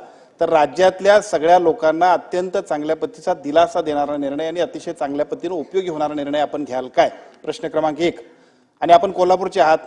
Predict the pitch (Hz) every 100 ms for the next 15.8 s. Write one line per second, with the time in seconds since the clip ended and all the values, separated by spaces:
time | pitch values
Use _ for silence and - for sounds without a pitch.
0 | - - _ _ _ _ _ 156 151 190
1 | 196 208 165 180 180 180 185 190 185 170
2 | 190 175 165 180 180 180 180 165 156 156
3 | 143 143 131 131 156 156 175 180 165 180
4 | 175 170 170 - 165 165 175 165 156 165
5 | 165 165 165 143 160 - 156 - - _
6 | _ _ _ _ _ 156 160 185 190 190
7 | 190 175 185 175 - 175 180 156 165 170
8 | 180 - - 196 180 - - _ _ -
9 | 160 160 185 170 170 160 160 156 - _
10 | _ _ - 131 160 175 208 214 202 214
11 | 196 185 - - _ _ - 143 185 175
12 | 185 175 202 - 139 165 202 208 - 185
13 | 202 160 143 143 139 131 123 110 _ _
14 | _ _ _ _ _ - - - 208 220
15 | 190 190 196 170 170 180 196